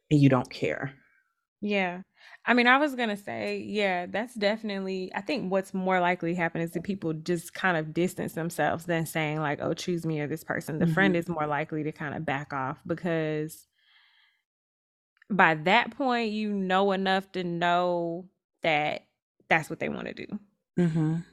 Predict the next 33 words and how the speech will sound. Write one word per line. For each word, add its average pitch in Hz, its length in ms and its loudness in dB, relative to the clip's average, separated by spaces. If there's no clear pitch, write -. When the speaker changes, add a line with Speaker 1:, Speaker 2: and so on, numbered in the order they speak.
Speaker 2:
And 156 440 -4
there's 156 180 0
no 175 120 4
sense 175 280 -4
in 165 100 -2
getting 160 240 -2
away 151 300 2
of 151 120 -4
that 101 380 -2
and 160 180 -6
just - 600 -8
kinda, 76 580 -6
'cause 220 120 0
I've 285 140 8
had 190 260 4
that 170 140 4
happen 165 280 -6
before 151 220 -6
with 156 80 -8
a - 20 -14
friend 151 140 -8
where 170 100 -2
they 170 80 -2
were 165 80 -8
just 160 180 -8
not, 208 360 2
not 175 280 -2
to 196 100 -8
that 165 200 4
level, 156 180 0
but 160 140 -4
just, 175 240 -6
like, - 260 -6